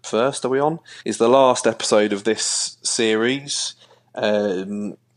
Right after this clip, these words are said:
there'll be a couple of little bonuses 'cause I always like to throw a bonus in, but tomorrow it's not a name that people will be, like, loads of people will know, but it's a really talented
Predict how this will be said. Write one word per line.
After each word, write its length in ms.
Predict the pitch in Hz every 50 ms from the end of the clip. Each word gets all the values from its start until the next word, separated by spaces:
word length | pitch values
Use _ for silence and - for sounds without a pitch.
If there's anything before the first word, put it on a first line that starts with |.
| _ _
there'll 220 | - 113 127 123 120
be 100 | 120 120
a 60 | 117
couple 300 | - - 143 - - 113
of 60 | 110
little 140 | 110 85 90
bonuses 560 | 107 - 98 104 104 101 92 - 104 104 -
'cause 200 | - - 110 101
I 60 | 104
always 220 | 104 101 101 101 -
like 140 | 101 95 -
to 80 | -
throw 200 | - - 101 98
a 20 | 95
bonus 400 | 110 117 120 120 113 104 - 117
in, 140 | 113 113
but 160 | 107 - - -
tomorrow 280 | - 139 147 151 147 143
it's 140 | 143 -
not 320 | 170 165 180 196 196 - 139
a 60 | 156
name 300 | 156 151 147 147 147 139
that 120 | 135 139
people 320 | - - 123 113 - 120 110
will 140 | 107 107 107
be, 260 | - - 104 104 101
like, 160 | - 98 90 -
loads 440 | 110 113 131 135 135 131 123 117 -
of 80 | -
people 320 | - 131 123 - - 107 110
will 60 | 110
know, 180 | 113 113 117 110
but 140 | 101 82 65
it's 100 | - -
a 60 | 107
really 460 | 110 117 127 143 139 127 113 113 113
talented 640 | - - 120 117 110 110 107 101 - 107 104 -